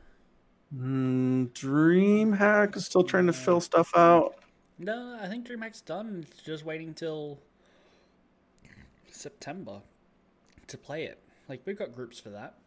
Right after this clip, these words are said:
Speaker 2: Oh, we didn't talk about those groups then.
Speaker 1: We do have groups for that. You're right.
Speaker 2: Yeah. Can you
Speaker 1: Yeah, we didn't talk about 'em. Good
Speaker 2: send
Speaker 1: call.
Speaker 2: me the link for that?
Speaker 1: Yeah, all right.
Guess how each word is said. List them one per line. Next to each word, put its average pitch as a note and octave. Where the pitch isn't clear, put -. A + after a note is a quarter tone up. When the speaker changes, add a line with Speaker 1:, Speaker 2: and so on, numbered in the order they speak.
Speaker 2:
Oh, G#3+
we D3
didn't G3
talk C3+
about D3
those D3+
groups -
then. F#2+
Speaker 1:
We C#3
do D3+
have A2+
groups G2+
for G2+
that. F2
You're A2+
right. E3
Speaker 2:
Yeah. A#2+
Can D3+
you D#3
Speaker 1:
Yeah, F#3+
we C#3+
didn't A#3
talk A2
about G2
'em. -
Good D#3+
Speaker 2:
send B3+
Speaker 1:
call. G#3+
Speaker 2:
me A3
the F#3+
link F3
for C#3
that? G#2+
Speaker 1:
Yeah, G#2+
all G#2+
right. F2